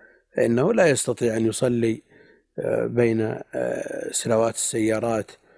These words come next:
ثم يوجهها إلى القبلة، فهو المشقة حينئذ تجلب التيسير.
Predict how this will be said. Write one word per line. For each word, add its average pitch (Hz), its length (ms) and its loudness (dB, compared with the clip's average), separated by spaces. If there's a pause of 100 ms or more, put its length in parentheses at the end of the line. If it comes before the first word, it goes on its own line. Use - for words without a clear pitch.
(180)
ثم 120 240 2
يوجهها 113 640 0
إلى 110 200 -2
القبلة، 117 520 0 (800)
فهو 247 320 4
المشقة 131 640 0
حينئذ 117 440 0
تجلب 151 360 0
التيسير. 110 600 -4